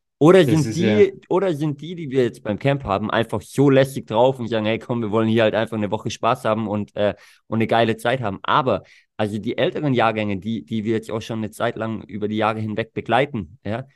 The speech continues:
Speaker 1: ähm, also als die jung waren, da sind die, die sind die ausgeflippt teilweise, die waren richtig sauer. Und es ist nicht so, dass die Jungen sich nicht reinhauen und,
Speaker 2: Mhm.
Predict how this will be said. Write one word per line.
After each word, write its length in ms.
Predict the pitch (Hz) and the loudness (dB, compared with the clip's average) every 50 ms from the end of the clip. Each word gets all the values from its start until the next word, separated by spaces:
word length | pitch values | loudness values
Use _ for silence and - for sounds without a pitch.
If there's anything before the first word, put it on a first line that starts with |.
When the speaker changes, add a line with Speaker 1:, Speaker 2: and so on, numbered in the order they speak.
| _ _ _ _ _ _ - | _ _ _ _ _ _ -2
Speaker 1:
ähm, 340 | 104 101 104 101 - - _ _ _ | -2 0 0 -2 -6 -10 _ _ _
also 220 | - - - - | -12 -10 -8 -6
als 240 | 87 101 98 - - | -6 -6 -6 -10 -10
die 200 | _ 135 143 147 | _ -4 -2 0
jung 220 | 160 165 156 143 131 | 0 0 0 2 2
waren, 240 | 127 120 117 110 | 0 0 0 -2
da 100 | 104 104 | -4 -6
sind 300 | 95 90 104 107 101 - - | -6 -6 -8 -8 -10 -6 -4
die, 280 | 117 110 113 101 95 | -2 -2 -2 -2 -2
die 100 | 95 95 | -4 -6
sind 180 | 92 107 104 - | -8 -8 -8 -6
die 120 | 107 98 | -6 -4
ausgeflippt 640 | 90 104 123 - - - - - _ - 110 101 - - | -4 -4 -4 -6 -8 -14 -16 -16 _ -8 -8 -8 -8 -6
teilweise, 400 | 107 92 92 90 92 92 90 98 | -6 -4 -2 -2 -4 -4 -4 -4
die 40 | |
waren 200 | 92 98 98 98 | -2 -2 -2 -2
richtig 340 | 95 117 113 - - 95 95 - | -4 -6 -6 -6 -10 -10 -8 -4
sauer. 340 | 101 101 104 98 98 95 - _ _ _ _ _ - _ _ _ | 0 0 0 0 0 -4 -10 _ _ _ _ _ -20 _ _ _
Und 260 | - 123 117 110 - - _ _ - | 2 2 2 2 -2 -8 _ _ 0
es 180 | - 127 127 131 | 0 0 0 0
ist 160 | 139 135 135 | -6 0 2
nicht 320 | 151 175 233 294 - - | 2 4 4 2 -2 -6
so, 120 | - 151 147 | -6 -4 0
dass 220 | 135 135 135 - | 0 0 0 0
die 100 | 147 139 | 0 2
Jungen 260 | 131 147 147 147 143 | 2 4 4 2 2
sich 220 | - 131 123 - 131 | 0 -2 -6 -4 -4
nicht 240 | 117 104 104 107 117 | -6 -6 -2 0 0
reinhauen 540 | 127 139 147 123 107 92 90 92 104 104 - _ _ _ _ _ _ _ | 2 2 2 0 0 0 0 -2 -4 -8 -12 _ _ _ _ _ _ _
und, 360 | _ 226 220 220 131 117 110 120 | _ 2 4 4 4 2 2 0
Speaker 2:
Mhm. 220 | 127 - - | -2 -4 -10